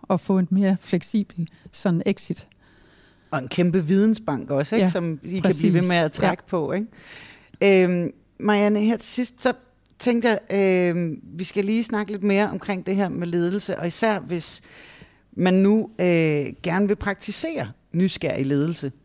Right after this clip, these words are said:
Speaker 1: Mhm.
Speaker 2: Har du nogle fifs til, hvordan man kan komme i gang med det, eller nogle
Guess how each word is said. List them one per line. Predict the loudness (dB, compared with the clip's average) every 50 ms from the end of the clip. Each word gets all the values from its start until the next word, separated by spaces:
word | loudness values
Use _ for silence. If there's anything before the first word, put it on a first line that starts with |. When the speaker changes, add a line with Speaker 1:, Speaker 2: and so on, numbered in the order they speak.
| _ _ _
Speaker 1:
Mhm. | -2 0
Speaker 2:
Har | 2 4 2 2
du | 2 0
nogle | -2 -2 -4 -4
fifs | -6 -4 -4 -4 -4 -4 -6 -10
til, | -4 -2 0 0 0 -2 -6
hvordan | -10 -12 -10 -4 -4 0 0 2 2 2
man | 0 0 -2
kan | -4 -6
komme | -4 -4 -2 -2
i | -2
gang | -2 -2 -2 -2 -4
med | -4
det, | -2 -2 -2
eller | -2 -2 -2
nogle | -2 -2 -2 -4